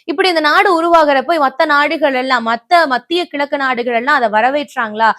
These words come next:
"சபாஷ் வாங்க" அப்படின்னு சொல்லி ஆதரிச்சாங்களா அப்படின்னு கேட்டா கிடையாது. எல்லாருமே அதை ஒரு நாடா கூட அங்கீகரிக்கல. அப்படி இருக்க சமயத்துல துருக்கிக்கு அடுத்து, அஹ், இந்த இஸ்ரேலை வந்து ஒரு நாடா மதிச்சது அப்படின்னு பார்த்தா ஈரான் தான்.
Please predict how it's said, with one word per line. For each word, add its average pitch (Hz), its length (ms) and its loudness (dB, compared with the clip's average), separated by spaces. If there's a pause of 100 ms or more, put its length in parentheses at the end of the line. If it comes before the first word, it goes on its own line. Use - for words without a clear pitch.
(180)
"சபாஷ் 277 380 2
வாங்க" 247 440 0
அப்படின்னு 226 200 -8
சொல்லி 269 260 -4
ஆதரிச்சாங்களா 233 800 0
அப்படின்னு 220 280 -4
கேட்டா 196 240 -6
கிடையாது. 190 640 -6 (240)
எல்லாருமே 349 460 2
அதை 339 180 2
ஒரு 247 180 2
நாடா 302 480 2
கூட 294 260 0
அங்கீகரிக்கல. 208 600 -6 (300)
அப்படி 359 360 2
இருக்க 415 320 2
சமயத்துல 285 560 0 (260)
துருக்கிக்கு 339 540 -2
அடுத்து, 226 380 -2 (460)
அஹ், 294 260 8
இந்த 277 140 0
இஸ்ரேலை 415 420 2
வந்து 320 260 0
ஒரு 262 200 0
நாடா 302 640 2
மதிச்சது 262 460 -2
அப்படின்னு 220 340 -8
பார்த்தா 214 320 -2
ஈரான் 196 440 -8
தான். 185 180 -8